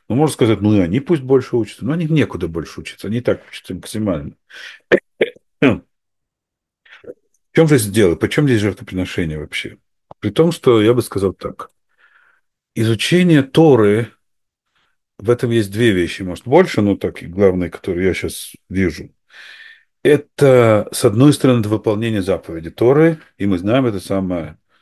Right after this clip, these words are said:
важное в каком-то смысле заповедь, которая сказана, что на, э,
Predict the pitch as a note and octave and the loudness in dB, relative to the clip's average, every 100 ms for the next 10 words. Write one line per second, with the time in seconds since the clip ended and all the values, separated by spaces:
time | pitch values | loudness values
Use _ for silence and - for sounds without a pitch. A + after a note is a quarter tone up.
0 | _ _ _ - G2+ A2 B2+ A#2 A2 A#2+ | _ _ _ 0 0 0 -4 -6 -4 -6
1 | - B2 A2+ A2 A#2 G#2+ F#2+ - F2+ E2+ | -4 -8 -6 -2 0 0 -4 -6 -10 -8
2 | - G2+ F#2+ F2+ F2 - F2 F2+ F2+ E2+ | -2 -2 -2 -6 -8 -12 -12 -8 -8 -8
3 | - _ _ _ _ _ - - F2+ E2+ | -16 _ _ _ _ _ -20 -10 -8 -8
4 | D#2+ | -10